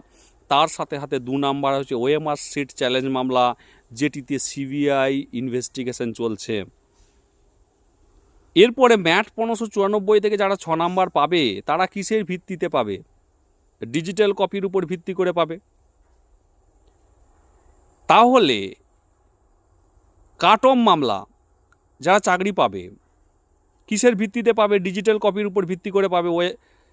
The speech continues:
বা তাদের আরটিআই কপির উপর ভিত্তি করে পাবে। ফাইভ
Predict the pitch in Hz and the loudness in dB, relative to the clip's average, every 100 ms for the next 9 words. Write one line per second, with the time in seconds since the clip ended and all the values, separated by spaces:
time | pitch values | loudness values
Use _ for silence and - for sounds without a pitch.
0 | _ _ _ 127 135 180 175 165 160 175 | _ _ _ -2 4 4 4 0 -4 -2
1 | 185 175 - 208 208 190 185 190 190 185 | -2 -2 -2 0 0 0 -4 -4 -6 -6
2 | 165 175 - 175 175 160 156 170 _ _ | -6 -8 -8 -6 -6 -6 -10 -14 _ _
3 | _ _ _ _ _ _ _ _ _ _ | _ _ _ _ _ _ _ _ _ _
4 | _ _ _ _ _ _ _ _ _ _ | _ _ _ _ _ _ _ _ _ _
5 | _ _ _ _ _ _ - 190 | _ _ _ _ _ _ 4 4